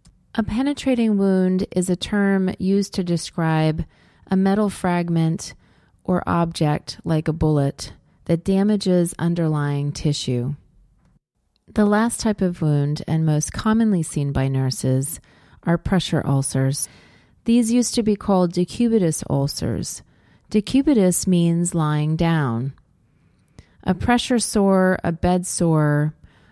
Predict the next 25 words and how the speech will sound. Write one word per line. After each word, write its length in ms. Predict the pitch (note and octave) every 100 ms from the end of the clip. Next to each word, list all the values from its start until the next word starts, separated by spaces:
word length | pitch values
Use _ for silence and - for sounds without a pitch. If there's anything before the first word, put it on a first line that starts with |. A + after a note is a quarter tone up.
| _
a 120 | F3
distortion 760 | E3+ E3+ - G3+ G3+ - F3 D#3
sore 640 | - C#3+ C#3+ C3+ C#3 D3 _ - _ -
are 140 | F3+ -
all 640 | F#3+ G#3 G#3+ G#3+ G#3+ -
terms 600 | - G3+ F3 E3 D#3+ -
used 280 | E3+ E3 -
to 80 | F3
describe 600 | E3+ - - D3 D3 D3+
pressure 440 | - F#3 - F#3+ -
ulcers 560 | C#3+ C#3 - B2 C3+
in 160 | - D3+
the 80 | D3
past. 640 | - C3 B2 B2+ - - _ _ _ _ _ _
These 200 | - A#3+
are 120 | C4+ C4
lesions 520 | G#3+ G#3 G#3+ A3 G#3+
caused 540 | - F3 D#3 D#3+ E3
by 220 | D3+ D3 -
unrelieved 840 | E3+ F3+ G#3 F3+ D#3 D#3 D#3+ -
pressure. 520 | E3+ D3+ - B2 C#3 _ _ _ _ _ _ _ _ _ _
It's 220 | A#3+ -
important 420 | A#3+ C4 D4+ E4
to 180 | D#4 -
understand 840 | A#3 A#3 A3+ - F3+ D#3+ D3+ D#3+